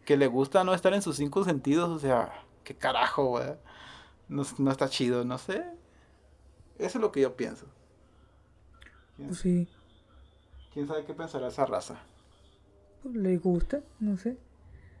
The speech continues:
Speaker 1: Tal vez sientan como que se desconectan del, del mundo real, ¿no?
Speaker 2: Pues, no sé, loco, realmente, pues, si a mí no me, no me gustó, yo no, no,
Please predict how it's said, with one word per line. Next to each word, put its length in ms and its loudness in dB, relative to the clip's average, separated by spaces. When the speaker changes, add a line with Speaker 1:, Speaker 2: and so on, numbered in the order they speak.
Speaker 1:
Tal 160 2
vez 220 -2
sientan 540 -4
como 380 -6
que 180 -8
se 140 -8
desconectan 640 -4
del, 440 -2
del 160 -4
mundo 220 2
real, 400 4
¿no? 160 -10
Speaker 2:
Pues, 320 2
no 140 -2
sé, 280 -2
loco, 280 2
realmente, 540 2
pues, 180 -6
si 120 6
a 40 10
mí 80 6
no 100 6
me, 140 4
no 80 6
me 120 8
gustó, 320 10
yo 120 12
no, 160 4
no, 720 0